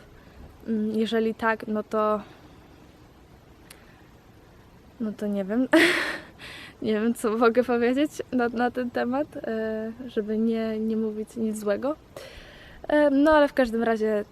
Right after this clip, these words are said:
tak, warto zaznaczyć, żebyście o tym pamiętali, że, że ja nie chcę dawać rad, tylko dzielić się,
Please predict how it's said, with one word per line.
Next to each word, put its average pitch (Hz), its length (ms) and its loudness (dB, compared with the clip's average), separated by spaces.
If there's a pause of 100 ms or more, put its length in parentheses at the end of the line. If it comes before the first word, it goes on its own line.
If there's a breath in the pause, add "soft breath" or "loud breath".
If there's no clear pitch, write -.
tak, 190 140 -4
warto 202 320 -4
zaznaczyć, 202 500 -6
żebyście 202 460 -10
o 208 40 -10
tym 202 180 -10
pamiętali, 233 640 -2
że, 196 320 -8 (480)
że 226 280 -8
ja 233 140 -4
nie 220 160 -4
chcę - 180 -18
dawać 202 320 -10
rad, 214 340 -10
tylko 196 320 -10
dzielić 196 340 -8
się, 196 160 -10